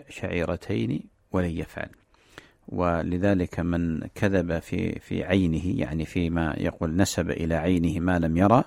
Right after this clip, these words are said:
فهذا مرتكب لكبيرة من كبائر الذنوب، ولا يجوز ذلك حتى ولو على سبيل الدعوة إلى الله أو الوعظ. أن بعض الناس الآن وللأسف الشديد يقول لك في مثلًا عنده ولد أو عنده جار أو عنده صديق ما يصلي،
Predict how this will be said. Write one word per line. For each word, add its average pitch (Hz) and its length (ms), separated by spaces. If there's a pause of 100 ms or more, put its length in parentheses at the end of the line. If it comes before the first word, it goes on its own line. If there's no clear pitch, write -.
(500)
فهذا 87 300
مرتكب 92 540
لكبيرة 90 640
من 82 160
كبائر 82 440
الذنوب، 82 480
ولا 101 240
يجوز 107 300
ذلك 87 380
حتى - 400
ولو 104 260
على 87 200
سبيل 92 460 (680)
الدعوة 90 520
إلى 87 100
الله 82 380
أو 82 140
الوعظ. 85 400 (380)
أن 92 180
بعض 98 200
الناس 95 360
الآن 90 220
وللأسف 85 540
الشديد 92 480 (600)
يقول 104 280
لك 92 80
في 101 200
مثلًا 90 480
عنده 87 240
ولد 92 340
أو 73 140
عنده 85 240
جار 92 340
أو 60 100
عنده 82 160
صديق 92 400
ما 95 140
يصلي، 87 580